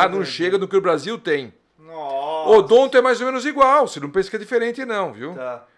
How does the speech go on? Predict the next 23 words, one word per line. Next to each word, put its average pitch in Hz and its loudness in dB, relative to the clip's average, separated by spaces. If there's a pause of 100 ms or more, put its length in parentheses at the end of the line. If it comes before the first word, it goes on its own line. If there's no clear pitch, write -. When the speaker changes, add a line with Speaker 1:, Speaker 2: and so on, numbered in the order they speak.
(140)
Speaker 2:
É 120 -14
mais 156 -6
ou 226 -8
menos 233 -10
igual, 190 -4
odonto 156 -6
é - 0
mais 233 -4
ou 240 -10
menos 262 -8
igual. 156 -6 (240)
Tem 247 -8
muita 196 -8
escola. - -8 (840)
Só 254 -2
que, 113 -8 (380)
né, 143 -10
assim, 170 -18 (200)
assim 170 -10
como 302 -10
também 220 0
tem, 151 -8
é, 104 -14